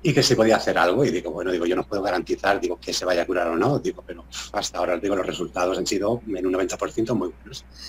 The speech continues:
Y me dijo esta señora, "De esto me encargo yo".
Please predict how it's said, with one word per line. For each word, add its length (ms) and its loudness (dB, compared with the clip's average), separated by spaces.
Y 300 8
me 280 6
dijo 240 6
esta 180 4
señora, 520 2
"De 280 6
esto 400 4
me 100 4
encargo 340 2
yo". 120 -6